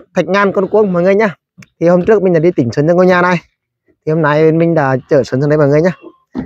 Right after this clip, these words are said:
Đây là ngôi nhà của anh Khánh, à, Dinh ở, à, Thạch Ngàn, Con Cuông. Ngôi nhà này được Trung Sơn là lót ngoài cả mọi người nhá. Đây mình sẽ quay review ngôi nhà này cho các bạn xem nó thiết kế như thế nào nhá.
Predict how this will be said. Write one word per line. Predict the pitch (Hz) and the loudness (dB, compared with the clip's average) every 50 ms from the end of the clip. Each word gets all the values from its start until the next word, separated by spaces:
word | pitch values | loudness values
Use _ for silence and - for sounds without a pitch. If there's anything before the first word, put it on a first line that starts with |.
| - - - | -12 -12 -6
Đây | - 139 | -2 0
là | 151 160 | 2 2
ngôi | 156 160 165 | 2 2 2
nhà | 165 170 170 165 147 | 2 2 0 0 -2
của | - 151 | -2 0
anh | 131 127 147 147 | 0 0 0 -2
Khánh, | - 139 113 110 110 110 | -4 -6 -6 -6 -6 -6
à, | 107 107 | -4 -4
Dinh | 117 135 190 214 156 _ _ _ _ _ _ _ _ _ - | -2 -2 -2 -2 -4 _ _ _ _ _ _ _ _ _ -4
ở, | - 147 143 135 | 0 0 2 2
à, | 131 123 123 120 123 123 123 120 120 - - - - - - _ - | 2 0 0 0 -2 -2 -2 -4 -6 -8 -12 -14 -16 -16 -12 _ -8
Thạch | 151 - - | -6 -4 -2
Ngàn, | 160 170 170 165 151 120 - _ | -2 0 0 0 -2 -4 -8 _
Con | - 160 156 | -4 -4 -2
Cuông. | - 190 202 165 - _ _ _ _ _ _ _ _ _ _ _ _ _ - - _ - - - _ - - - - - - - - - - - - - - - - - - - - - - - - _ _ _ - - - _ _ _ - - | -2 -2 -4 -4 -6 _ _ _ _ _ _ _ _ _ _ _ _ _ -20 -20 _ -18 -18 -18 _ -10 -10 -10 -10 -12 -14 -18 -18 -18 -18 -18 -20 -20 -20 -20 -20 -14 -12 -12 -12 -14 -18 -20 -20 _ _ _ -20 -20 -20 _ _ _ -10 -4
Ngôi | 170 160 | -2 0
nhà | 165 170 | 0 2
này | 175 180 | 2 2
được | 175 156 131 - | 0 0 0 0
Trung | 175 175 180 | -2 -2 0
Sơn | - - 165 160 175 | 0 0 2 2 2
là | 180 180 | 2 2
lót | 156 123 117 | 0 0 -2
ngoài | 139 143 147 143 139 | -2 -2 -2 -2 -2
cả | 147 135 | -2 -2
mọi | 139 143 147 | 0 0 0
người | 160 170 | 0 0
nhá. | 175 196 180 - _ _ _ _ _ _ _ _ _ _ _ _ _ _ _ - - _ _ - | 0 -2 -4 -8 _ _ _ _ _ _ _ _ _ _ _ _ _ _ _ -20 -20 _ _ -4
Đây | 135 143 | 0 0
mình | 156 165 151 | 2 2 0
sẽ | - 156 | 0 -2
quay | - 151 151 156 | 0 0 2 2
review | 170 170 170 175 175 165 160 160 | 2 2 2 2 2 2 2 0
ngôi | 160 175 | 0 0
nhà | 175 180 165 | 0 0 0
này | 165 160 151 | 0 0 -2
cho | 165 151 | -2 -4
các | 143 110 | -6 -6
bạn | - 135 139 131 | -4 -6 -6 -4
xem | - 143 147 | -4 -4 -2
nó | 165 170 - | -2 -2 -4
thiết | - 127 - - | -6 -6 -6 -4
kế | - 127 | -4 -2
như | 113 135 139 | -2 -2 -4
thế | - | -2
nào | 135 139 156 160 165 | -2 0 0 0 0
nhá. | 175 | 0